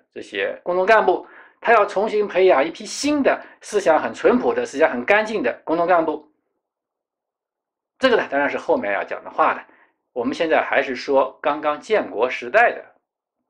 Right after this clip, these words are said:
毛泽东。当时啊，新中国建立以后啊，我们的口号叫做“苏联一边倒”，就是全盘向苏联学习。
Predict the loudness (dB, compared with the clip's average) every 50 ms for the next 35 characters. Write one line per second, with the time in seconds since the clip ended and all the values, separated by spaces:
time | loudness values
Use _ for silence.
0 | _ -10 -8 -8 -8 -8 -8 -12 -14 -14 -14 _ _ _ _ _ _ _ _ _
1 | _ _ _ _ _ _ _ _ _ _ _ _ _ _ _ _ _ _ _ _
2 | _ _ _ _ _ _ _ _ _ _ _ _ _ _ _ _ _ _ _ _
3 | _ _ _ _ _ _ _ _ _ _ _ _ _ _ 2 2 2 2 2 4
4 | 4 4 4 2 -2 -6 -8 -16 _ _ _ _ _ _ _ _ _ -12 -6 -6
5 | -2 -2 0 2 2 2 4 2 2 2 0 -6 -6 -2 0 2 2 2 0 -2
6 | -6 -6 -6 -6 -6 -6 -8 -10 -10 -10 -10 -6 -2 -2 -2 -2 -2 -6 -6 -8
7 | -12 -12 -16 -20 _ _ _ _ _ _ _ _ _ _ _ _ _ -14 -12 -12
8 | -12 -12 -16 -18 -14 -6 -2 0 2 4 6 4 4 2 2 2 2 2 4 2
9 | 0 -2 -4 -12 -14 -14 -14 -14 -12 -8 -4 2 2 4 4 4 2 0 0 0
10 | -2 -4 -10 -6 -4 -4 -4 -4 -8 -12 -8 -6 -4 -2 -2 -4 -6 -6 -10 -10
11 | -12 -12 -20 -20